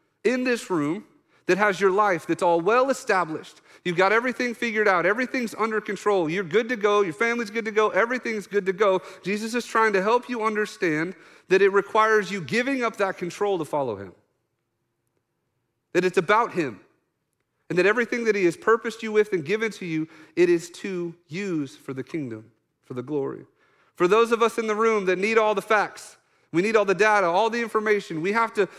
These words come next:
to test it all to figure out how it works and how it doesn't work. Faith is necessary to follow God. To many of us in this room that are faith only,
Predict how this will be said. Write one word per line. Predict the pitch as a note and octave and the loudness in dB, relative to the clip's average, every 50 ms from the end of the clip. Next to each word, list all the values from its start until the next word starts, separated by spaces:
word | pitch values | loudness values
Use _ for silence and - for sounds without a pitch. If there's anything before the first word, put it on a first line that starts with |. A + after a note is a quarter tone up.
| - - | -18 -2
to | - F#3+ | -2 -2
test | - - - C4 B3 - - - | 0 0 0 0 0 -2 -4 -4
it | B3 A3 | 0 2
all | A3 G#3 F#3+ F3 D#3+ | 4 4 4 2 0
to | D3+ F3 - | -2 -6 -6
figure | - B3 A3+ A3 A#3 A3+ | -6 -6 -2 0 2 2
out | G#3 G3+ - | 2 2 0
how | - G3+ G3 F#3+ | 0 0 0 0
it | F#3 | 2
works | G3+ A3+ A3+ G#3+ - - | 2 2 2 2 -2 -8
and | F#3+ E3 | -6 -4
how | F#3+ G3 F#3 | -2 -2 -2
it | F#3+ F#3 | -2 -2
doesn't | G3+ G#3 G3 G3+ F#3 | -4 -4 -4 -4 -4
work. | F#3 F#3+ F3 D#3+ - - - - _ _ _ _ _ _ _ _ _ _ _ _ _ _ _ _ _ _ _ _ _ _ _ _ _ _ _ _ _ _ _ _ | -2 -2 -2 -2 -4 -8 -18 -20 _ _ _ _ _ _ _ _ _ _ _ _ _ _ _ _ _ _ _ _ _ _ _ _ _ _ _ _ _ _ _ _
Faith | - F#3+ F#3 C#3 - - - - _ _ _ _ _ _ _ _ _ _ _ _ _ _ _ _ | 0 2 2 2 -2 -8 -16 -20 _ _ _ _ _ _ _ _ _ _ _ _ _ _ _ _
is | - B2 A#2+ | -12 -10 -8
necessary | C#3 D3+ C#3+ - - A2 - - A2+ G#2 G2+ | -6 -6 -6 -8 -10 -14 -12 -10 -8 -8 -8
to | G2 G2 | -10 -10
follow | - - G#2+ E2+ G2+ | -12 -10 -10 -10 -12
God. | A2 A2 C#3+ - - - - _ _ _ _ _ _ _ _ _ _ _ _ _ _ _ _ _ _ _ _ _ _ _ _ _ _ _ _ _ _ _ _ _ _ _ _ _ _ _ _ _ _ _ _ _ _ _ _ _ _ _ _ _ _ _ _ _ _ _ _ _ _ _ _ _ | -10 -10 -10 -10 -10 -16 -20 _ _ _ _ _ _ _ _ _ _ _ _ _ _ _ _ _ _ _ _ _ _ _ _ _ _ _ _ _ _ _ _ _ _ _ _ _ _ _ _ _ _ _ _ _ _ _ _ _ _ _ _ _ _ _ _ _ _ _ _ _ _ _ _ _
To | - B2+ | -10 -4
many | C#3 D#3+ F3 F3+ | -2 0 2 2
of | F3 E3+ | 2 2
us | E3+ D#3+ - | 0 -4 -4
in | E3 D#3 | -4 -4
this | D3+ D3 D3+ | -4 -4 -4
room | D#3 D#3 D#3 D3+ D3+ D3 | -2 -2 -2 -2 -2 -2
that | D3 C#3 | -2 -2
are | C#3 B2+ - | -2 -2 -2
faith | - F#3 F3 E3+ D#3+ | 0 0 0 2 2
only, | F#3+ F#3 F3+ E3+ D#3 C#3+ A#2+ | 0 0 0 -2 -4 -6 -8